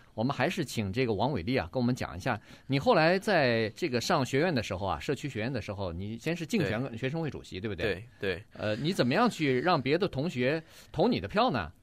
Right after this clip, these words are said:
Speaker 2: 嗯，怎么样让我的同学投我的票？这个刚进学校的时候上了一节政治的课，然后学了一点东西，然后主要看见学校，呃，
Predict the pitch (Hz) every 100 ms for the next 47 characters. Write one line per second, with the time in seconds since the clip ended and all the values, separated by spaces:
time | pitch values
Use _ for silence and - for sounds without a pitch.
0 | _ - - - 127 135 139 139 143 147
1 | 143 - 135 139 170 165 160 143 127 -
2 | 139 143 135 139 135 110 101 135 127 117
3 | 135 131 123 117 117 - - - - 165
4 | 160 175 139 - 113 139 117 107 117 113
5 | 110 - - 151 123 107 104 160 131 98
6 | 90 117 101 98 117 - 98 110 120 104
7 | 90 92 95 - 95 - - - - -
8 | 113 131 147 135 117 - 117 156 147 123
9 | - 151 139 131 120 104 - - - 127
10 | - 139 127 110 110 - - - 117 107
11 | 98